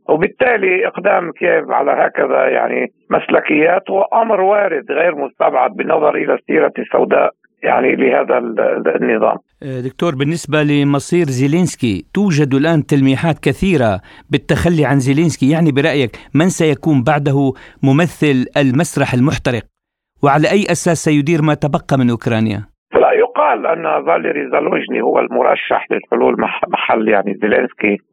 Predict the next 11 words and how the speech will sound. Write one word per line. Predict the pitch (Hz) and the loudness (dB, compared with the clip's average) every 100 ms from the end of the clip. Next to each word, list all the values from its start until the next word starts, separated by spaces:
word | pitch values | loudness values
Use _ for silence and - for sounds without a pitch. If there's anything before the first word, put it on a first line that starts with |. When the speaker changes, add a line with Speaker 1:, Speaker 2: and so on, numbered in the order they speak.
| - | -2
Speaker 1:
طبعًا | - 202 185 185 | 0 2 0 -2
أنا | 170 | -2
لا | 170 160 - | 0 0 -2
أستبعد | - - 117 117 - | -2 -2 -2 -4 -2
يعني | 110 104 - | -4 -4 -6
حصول | 117 - 131 117 | -6 0 0 2
هذا | 120 117 | 2 0
الأمر، | - - 127 - | 0 0 0 -2
لأن | - 135 123 | -2 0 0
الغرب | 120 143 135 | 0 0 0
الجماعي | 131 113 120 135 120 120 | -2 0 0 0 0 -2